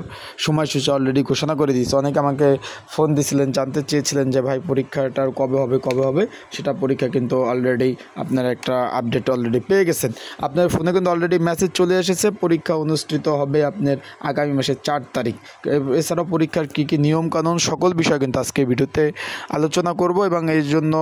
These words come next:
একটি সংক্ষিপ্ত সাজেশন আছে, কীভাবে পড়বেন, কতটুকু আপনাদের কমন উপযোগী হবে, এই সকল বিষয় নিয়ে আজকে এই ভিডিওতে আলোচনা করার চেষ্টা করব। তাই ভিডিওটা আপনারা শুরু থেকে শেষ পর্যন্ত দেখার চেষ্টা করবেন।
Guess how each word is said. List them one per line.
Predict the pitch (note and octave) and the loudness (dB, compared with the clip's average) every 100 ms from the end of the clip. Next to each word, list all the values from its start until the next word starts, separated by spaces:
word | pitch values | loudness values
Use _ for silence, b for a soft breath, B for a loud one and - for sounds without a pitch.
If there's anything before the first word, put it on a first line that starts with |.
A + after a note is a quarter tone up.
| D#3 | 0
একটি | D#3 | -2
সংক্ষিপ্ত | D3+ D3+ D3 D#3 D#3+ | -2 -2 -2 -2 -2
সাজেশন | - D3+ D#3 D#3+ | -2 -2 0 0
আছে, | D#3 G3+ B3+ B B - | 0 0 -2 B B -2
কীভাবে | D#3+ D#3+ D#3 | 0 2 0
পড়বেন, | C3+ D#3 D3+ F3 | 0 0 2 0
কতটুকু | C#3 C#3 D3 D3 D#3 | -2 -2 -2 0 0
আপনাদের | C#3+ D3+ D3 C3+ | 0 0 0 -2
কমন | D3+ D3 D#3 | -2 0 0
উপযোগী | D3 D3 D3 | 0 0 0
হবে, | C#3+ D3+ F3 D#4 B B | 0 0 0 -2 B B
এই | D#3+ | -4
সকল | C#3 C#3 D3 | -2 -2 0
বিষয় | C#3+ C3+ C3+ | 0 2 2
নিয়ে | C3 | 0
আজকে | B2+ - C3+ | -2 0 0
এই | |
ভিডিওতে | B2+ B2 A#2+ | 2 0 0
আলোচনা | A#2+ A#2+ C3 B2 | -2 0 -2 -2
করার | B2+ A#2+ | 0 -2
চেষ্টা | A#2+ E3+ G3 | 0 0 0
করব। | D#3 A#2+ - B B - | 0 -2 -4 B B -2
তাই | D#3 | 0
ভিডিওটা | C#3 D3 G3+ G#3 | 2 4 4 2
আপনারা | G3 G3+ F#3+ | 0 0 0
শুরু | - F3+ F3 | 2 2 2
থেকে | F3 E3+ | 0 -2
শেষ | - C#3+ | -2 -2
পর্যন্ত | D#3+ D#3+ D#3+ | 0 0 2
দেখার | D3+ D#3 | 0 -2
চেষ্টা | D3 D#3 - | -2 -4 -2
করবেন। | D3+ D#3 D#3+ G3 | 0 2 2 0